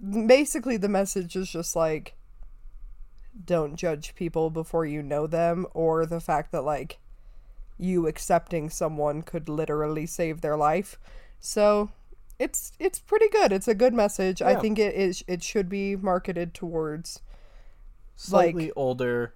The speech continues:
Speaker 1: children.
Speaker 2: Yeah, I would say between ten and fifteen is probably the
Speaker 1: The sweet spot
Speaker 2: the
Speaker 1: for
Speaker 2: sweet
Speaker 1: this.
Speaker 2: spot for this. Yep.
Speaker 1: Yeah.
Speaker 2: Um, but yeah, it was, it was really good in the end.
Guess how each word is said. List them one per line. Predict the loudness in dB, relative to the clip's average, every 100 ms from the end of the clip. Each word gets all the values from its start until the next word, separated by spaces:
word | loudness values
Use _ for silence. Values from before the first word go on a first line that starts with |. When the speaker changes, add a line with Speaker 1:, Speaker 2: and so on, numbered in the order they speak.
| -16 -10
Speaker 1:
children. | -8 -8 -10 -14 -18 -20 -10
Speaker 2:
Yeah, | 2 4
I | 4
would | 2 2
say | 4 4 4
between | -2 -8 -4 -2 -2
ten | -2 0 2 2 -2 -6 -14 -20 -12
and | -4 -2 -4
fifteen | -6 -6 -6 -10 -10 -8 -8 -8 -10
is | -10
probably | 0 2 2 -2
the | -2 0 0 -2 -10 -12 -8
Speaker 1:
The | -6
sweet | -6 -10 -12
spot | -8 -8 -6
Speaker 2:
the | -6
Speaker 1:
for |
Speaker 2:
sweet | -4 -4
Speaker 1:
this. | -4
Speaker 2:
spot | -2 -2
for | -4
this. | -6 -6 -2
Yep. | 2 2 0 -8 -10 -10 -2
Speaker 1:
Yeah. | 6 8
Speaker 2:
Um, | 8 4 -4 -12 -2
but |
yeah, | 4 4 6
it | 2
was, | 2 0
it | 0
was | 0 -2
really | -2 0
good | 2 2 0
in |
the | 0 0
end. | 0 0 -2 -6